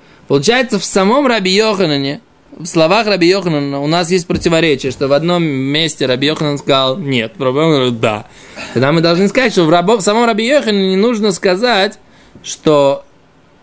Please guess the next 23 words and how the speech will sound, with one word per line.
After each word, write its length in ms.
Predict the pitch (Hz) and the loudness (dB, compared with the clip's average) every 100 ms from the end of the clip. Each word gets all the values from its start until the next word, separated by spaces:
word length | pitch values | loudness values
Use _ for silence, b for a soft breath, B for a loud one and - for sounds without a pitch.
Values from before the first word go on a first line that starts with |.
| _ _ _ | _ _ _
"кан 320 | 208 226 233 | -2 0 0
бес 180 | 185 160 | 0 0
там, 340 | - 220 254 240 | 0 0 0 0
кан 240 | 196 190 | -2 0
бе 100 | 170 | -2
мефареш". 340 | 151 139 117 | -2 -4 -4
Имеется 480 | 143 185 240 208 180 | -2 0 0 0 0
в 100 | 160 | 2
виду, 320 | 160 160 185 | 2 4 4
что 240 | 143 - 120 | 4 0 -2
здесь 220 | 127 180 | 0 0
он 100 | 156 | -2
сказал 360 | 131 - 143 120 | -4 -2 0 0
просто, 400 | 135 131 127 - | 2 2 0 -6
а 140 | 180 | -4
здесь 180 | 190 247 | -4 -2
он 100 | 277 | -2
сказал 380 | - 214 240 226 | 2 2 4 2
бе 100 | 208 | 2
мефареш. 600 | 220 196 214 202 175 - _ _ _ | 2 2 2 2 -2 -10 _ _ _
Он 120 | 165 175 | -2 0
что-то 220 | 196 196 | 2 2
пояснил. 520 | 185 170 170 143 120 | 4 4 2 -4 -6